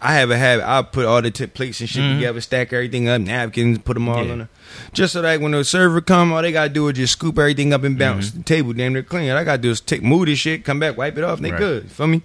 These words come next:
Speaker 2: Mm-hmm.
Speaker 1: She's looking at me like, really concentrated on every movement, like, "Fuck, you work here or something?" I'm like, "Oh, shit." That's your reaction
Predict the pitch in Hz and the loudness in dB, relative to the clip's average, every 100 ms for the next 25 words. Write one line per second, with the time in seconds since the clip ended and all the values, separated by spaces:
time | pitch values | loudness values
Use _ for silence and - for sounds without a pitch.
0 | - 92 98 107 - _ _ - _ - | -6 -8 -6 -10 -18 _ _ -20 _ -6
1 | 110 185 156 139 123 117 92 78 - - | 2 4 6 4 4 2 0 -4 -18 -20
2 | - - 104 143 131 147 139 123 147 127 | -20 -12 -4 -2 0 0 -2 -2 -6 -4
3 | 120 131 123 180 156 95 87 85 - - | -4 -4 -2 -2 -2 -4 -6 -10 -16 -20
4 | _ _ _ _ _ _ _ - 110 139 | _ _ _ _ _ _ _ -6 -2 0
5 | 104 175 196 226 226 - 254 240 240 156 | 4 4 4 4 4 2 2 0 -4 -4
6 | 175 113 92 - - - - _ _ _ | -2 -2 -4 -12 -20 -20 -20 _ _ _
7 | 101 123 90 - - 123 98 - - - | -8 -6 -6 -10 -8 -8 -8 -12 -20 -20
8 | - 98 - 95 104 113 113 113 | -20 -14 -10 -6 -4 -4 -6 -8